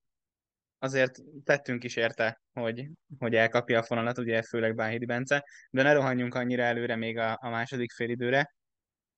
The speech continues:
Itt ugye mondtad a, a rotációt, és az első félidőben már ugye megint csak érkezett a kezdősor után az Ilics, Hanusz, Bodó hármas,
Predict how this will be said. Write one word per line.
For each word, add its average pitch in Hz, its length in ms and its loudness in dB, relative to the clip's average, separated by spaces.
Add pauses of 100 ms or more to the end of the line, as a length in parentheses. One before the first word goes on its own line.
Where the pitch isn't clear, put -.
(240)
Itt 135 220 -6
ugye 143 280 8
mondtad 143 340 2
a, 120 240 4 (460)
a 127 80 -2
rotációt, 131 680 0 (280)
és 123 260 -6
az 120 340 2
első 135 260 2
félidőben 127 1500 -2
már 123 560 2 (580)
ugye 127 540 2 (720)
megint 143 360 -2
csak 139 180 -2
érkezett 135 520 -2
a 131 60 -4
kezdősor 131 540 -2
után 123 540 0
az 123 380 -2
Ilics, 135 300 0
Hanusz, 127 520 -4
Bodó 127 360 2
hármas, 143 600 2